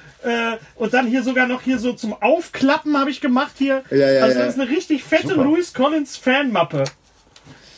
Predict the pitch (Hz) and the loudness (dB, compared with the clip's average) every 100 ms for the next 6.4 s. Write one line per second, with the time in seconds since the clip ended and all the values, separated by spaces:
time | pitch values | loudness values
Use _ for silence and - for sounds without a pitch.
0 | - - - 214 - 247 269 233 262 320 | -18 -18 -12 -12 -8 -4 0 2 2 2
1 | 277 254 233 269 180 190 180 220 233 202 | 0 2 2 0 0 -2 0 0 2 2
2 | 247 190 - - 226 226 254 - 247 220 | 2 -2 -4 -2 0 0 -2 -2 -6 -4
3 | 151 147 160 196 240 220 233 220 202 220 | -4 -4 -4 -4 -8 -6 -6 -6 -4 -6
4 | 226 - - - - - - - 233 214 | -8 -12 -20 -20 -20 -20 -18 -6 0 0
5 | 202 208 254 208 196 185 - - - - | 0 -4 0 4 4 2 -4 -16 -14 -8
6 | 196 131 - 233 | -4 -2 0 0